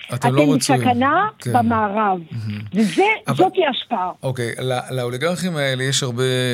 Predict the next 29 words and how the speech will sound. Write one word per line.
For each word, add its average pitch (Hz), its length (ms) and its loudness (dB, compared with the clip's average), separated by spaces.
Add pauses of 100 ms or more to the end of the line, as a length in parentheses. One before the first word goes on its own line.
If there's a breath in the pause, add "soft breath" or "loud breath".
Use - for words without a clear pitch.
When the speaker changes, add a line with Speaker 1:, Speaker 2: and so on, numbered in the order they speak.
Speaker 1:
אינטרסים 117 920 -2
בהרבה 117 300 -2
מאוד 117 220 -4
מדינות 110 380 -6
אחרות, 110 520 -6
אבל 220 460 -2 (520 loud breath)
גם 160 240 0
לאותן 214 340 0
מדינות 220 540 -4
יש 151 300 0
אינטרסים 165 640 -4
אצל 135 240 -2
האוליגרכים 143 680 0
האלה 123 280 0
שמגלגלים 135 760 -2
הרבה 139 260 -2
מאוד 135 260 -2
כסף. 113 460 -4
אז 113 160 -4 (420 loud breath)
גם 170 220 2
לעולם 240 520 2
בעצם 139 400 0
יש 131 200 0
מה 135 120 0
להפסיד 131 460 0
ממהלך 120 560 0
כזה, 98 340 -6
לא? 104 220 -2 (640)
Speaker 2:
אתה - 160 -2